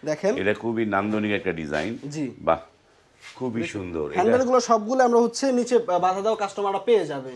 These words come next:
Speaker 1: কাজের ফিনিশিং, ডিজাইন, এগুলো কিন্তু কোনো স্টিকার না ভাই।
Speaker 2: স্টিকার না।
Speaker 1: না, এটা হচ্ছে গ্লাসের ভিতরে খোদাই করা ডিজাইন।
Speaker 2: গ্লাসের মধ্যে খোদাই করা ডিজাইন।
Speaker 1: জি, আমি একটা প্রুফ দিচ্ছি আপনাকে, দাঁড়ান,
Speaker 2: হ্যাঁ।
Speaker 1: দেখাচ্ছি।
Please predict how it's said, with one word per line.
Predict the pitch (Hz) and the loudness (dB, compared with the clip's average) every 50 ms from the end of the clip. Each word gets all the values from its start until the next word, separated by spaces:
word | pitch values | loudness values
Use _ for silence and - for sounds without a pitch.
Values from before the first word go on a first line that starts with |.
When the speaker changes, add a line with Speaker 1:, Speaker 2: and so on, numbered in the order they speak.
| 127 - _ _ _ _ _ _ _ | -16 -20 _ _ _ _ _ _ _
Speaker 1:
কাজের | - 170 180 175 202 196 | -4 -2 0 0 0 0
ফিনিশিং, | 196 - 165 160 175 170 - - 202 196 180 | 0 -2 -6 -6 -6 -6 -6 -6 -6 -6 -6
ডিজাইন, | 143 175 180 151 165 160 | -6 -6 -6 -4 -4 -4
এগুলো | 160 160 180 185 | -2 -2 -4 -4
কিন্তু | 180 196 190 202 | -4 -6 -6 -6
কোনো | 196 196 202 190 - 190 | -4 -4 -4 -4 -4 -6
স্টিকার | 185 - - 185 - 196 190 | -10 -12 -8 -4 -4 -2 -2
না | 170 151 | -2 -4
ভাই। | 143 139 131 120 110 - - _ - - | -4 -4 -6 -8 -10 -14 -20 _ -14 -14
Speaker 2:
স্টিকার | 98 - - - 113 107 - 98 85 | -14 -12 -8 -6 -6 -2 -2 -2 -2
না। | 73 71 67 62 58 - | -2 -4 -6 -6 -6 -4
Speaker 1:
না, | 139 156 156 139 113 107 - _ - - - | -4 -2 -2 -2 -4 -8 -16 _ -20 -18 -12
এটা | - 147 175 | -6 -2 -2
হচ্ছে | 190 175 190 | -2 0 0
গ্লাসের | 170 185 190 185 196 196 | 0 2 2 2 2 0
ভিতরে | 208 202 202 | 0 2 0
খোদাই | 196 - 196 196 196 | 0 0 0 0 2
করা | 170 180 180 170 | 2 2 0 0
ডিজাইন। | 156 143 135 127 123 117 117 113 | 0 -4 -8 -10 -10 -12 -12 -12
Speaker 2:
গ্লাসের | - 85 90 98 113 117 - 151 147 | -6 -2 2 2 2 2 0 -4 -6
মধ্যে | 143 147 135 127 117 | -4 -4 -4 -4 -4
খোদাই | 104 117 110 113 110 | -4 -2 -2 0 0
করা | 92 98 92 90 | 2 2 2 2
ডিজাইন। | 82 80 76 73 71 60 - | 2 0 -4 -6 -6 -6 -6
Speaker 1:
জি, | 143 165 170 147 | -6 -4 -4 -4
আমি | 127 143 160 | -2 -4 -4
একটা | 165 - 185 - | -4 -6 -8 -4
প্রুফ | - 247 254 226 | 0 2 2 2
দিচ্ছি | 196 190 185 - - - | 2 0 -4 -6 -4 -6
আপনাকে, | 160 - 147 131 131 | -4 -4 -6 -8 -6
দাঁড়ান, | 120 120 117 120 113 - 80 | -6 -6 -6 -8 -12 -16 -12
Speaker 2:
হ্যাঁ। | 82 80 - | -10 -8 -8
Speaker 1:
দেখাচ্ছি। | 127 127 - 127 - - - 104 | -8 -8 -10 -12 -14 -14 -18 -18